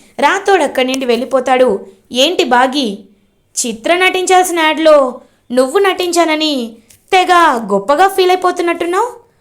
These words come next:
కానీ ఒకటి గుర్తుపెట్టుకో, నువ్వు ఏది చేసినా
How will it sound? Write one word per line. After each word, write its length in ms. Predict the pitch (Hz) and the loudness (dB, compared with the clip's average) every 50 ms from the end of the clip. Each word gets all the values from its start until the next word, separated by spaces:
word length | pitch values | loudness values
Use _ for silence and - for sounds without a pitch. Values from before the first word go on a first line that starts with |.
| _ _ _ _ _ - | _ _ _ _ _ 0
కానీ 580 | 339 302 269 277 294 294 277 254 240 233 226 - _ _ _ _ _ _ _ - | 0 0 2 0 -2 -4 -4 -4 -6 -8 -12 -16 _ _ _ _ _ _ _ 0
ఒకటి 320 | 247 247 247 320 - 349 | 0 2 2 0 -4 -2
గుర్తుపెట్టుకో, 760 | 277 339 339 - - 330 311 - - - 247 226 214 208 - - _ _ _ _ _ _ _ | -2 -4 -4 -4 -4 -4 -4 -6 -2 -2 0 0 0 -4 -8 -16 _ _ _ _ _ _ _
నువ్వు 180 | 240 247 262 254 | -2 0 0 0
ఏది 360 | 240 233 226 233 247 294 - 302 | 2 4 4 4 4 4 2 2
చేసినా 500 | 285 277 - 269 262 262 254 240 226 208 | 2 2 0 -2 -2 -2 -2 -2 -4 -6